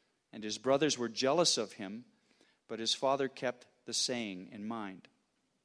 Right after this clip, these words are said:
Now his brothers went to pasture their father's flock near Shechem, and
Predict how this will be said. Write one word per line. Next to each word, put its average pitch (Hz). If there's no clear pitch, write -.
Now 147
his 143
brothers 165
went 151
to 147
pasture 151
their 117
father's 131
flock 131
near 117
Shechem, 113
and 104